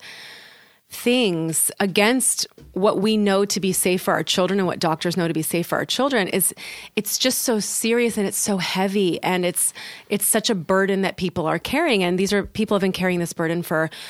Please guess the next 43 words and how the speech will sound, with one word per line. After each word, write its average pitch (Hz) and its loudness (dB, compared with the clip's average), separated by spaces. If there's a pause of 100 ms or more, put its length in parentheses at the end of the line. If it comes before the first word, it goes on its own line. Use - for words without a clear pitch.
(160)
some 180 0
for 175 -4
five 165 2
years, 214 2
some 170 0
for 165 -2
ten 175 0
years, 196 2
some 165 0
for 180 0
twenty 214 0
years 165 2
or 190 2
more, 185 2 (320)
because 185 0
this 185 -2
has 185 -4
been 180 0
a 170 -2
personal 170 -2
story 254 0
for 175 -6
them. 143 -4 (720)
And 226 2 (560)
in 240 4
our 262 4
season 269 2
one, 196 4
you 208 2
know, 190 2
we 202 2
covered 214 0
lots 190 2
of 202 -2
different 196 -2
topics 185 -2
and 190 0
there's 175 0
so 196 0
much 185 -2
left 170 -2
to - -6
cover. 175 -2